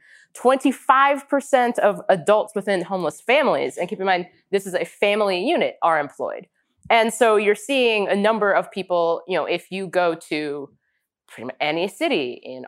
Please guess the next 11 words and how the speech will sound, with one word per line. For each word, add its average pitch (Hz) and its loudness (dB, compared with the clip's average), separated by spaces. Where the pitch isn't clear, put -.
Austin 180 0
or 143 0
Dallas 196 2
or 147 0
elsewhere, 165 0
you 196 -4
see 311 -2
people 180 -4
who 165 -2
are 151 0
working, 160 -2